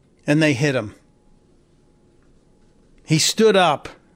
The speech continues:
tried to get to the wall again, and began climbing over, and more shots fired. He was hit again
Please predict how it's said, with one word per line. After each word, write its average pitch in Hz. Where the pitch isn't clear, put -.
tried 196
to 165
get 180
to 180
the 160
wall 165
again, 160
and 135
began 156
climbing 175
over, 151
and 147
more 196
shots 147
fired. 139
He 180
was 175
hit 180
again 139